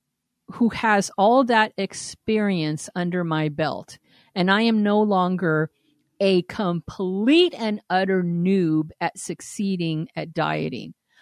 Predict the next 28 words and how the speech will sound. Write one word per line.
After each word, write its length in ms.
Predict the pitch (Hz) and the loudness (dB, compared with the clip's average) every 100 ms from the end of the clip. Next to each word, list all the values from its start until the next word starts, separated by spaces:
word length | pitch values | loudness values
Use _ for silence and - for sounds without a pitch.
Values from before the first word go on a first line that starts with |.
| _ | _
I 120 | 185 185 | -2 0
know 160 | 180 | 0
what 160 | 170 156 | 0 -2
it 120 | 160 - | -4 -6
feels 380 | 180 185 233 - | -2 0 -2 -2
like. 380 | 240 294 - _ _ _ _ | -2 -2 -6 _ _ _ _
I 120 | 170 | -2
know 160 | 180 175 | 2 2
what 160 | 165 | 2
it 100 | 160 | -2
takes 380 | - 202 180 - | -2 -2 -2 -2
to 100 | - | -6
get 240 | 175 175 175 | -2 -2 -2
the 80 | 175 | -4
job 380 | 156 165 165 143 - | 0 0 0 -4 -2
done. 460 | 175 170 202 269 311 _ _ _ _ _ _ | 4 6 6 4 2 _ _ _ _ _ _
I 260 | - 196 208 | 2 4 6
know 340 | 208 190 196 | 6 8 8
that 200 | 196 185 - | 6 4 4
I 140 | 175 | 2
can 200 | 185 196 | 0 -4
succeed 580 | - - - - 208 233 | -4 -6 -6 -2 0 4
at 240 | 220 220 | 4 2
it. 220 | 254 269 285 _ _ - | 2 -2 -6 _ _ -16
Those 460 | 180 214 302 359 | 2 4 6 4
kinds 320 | - 294 294 254 | 0 0 2 2
of 120 | 208 | 0
experiences 1300 | 185 - - 226 247 240 190 175 - 165 160 160 - | -4 -6 -8 -4 -2 -2 -2 -4 -4 -2 -2 -4 -8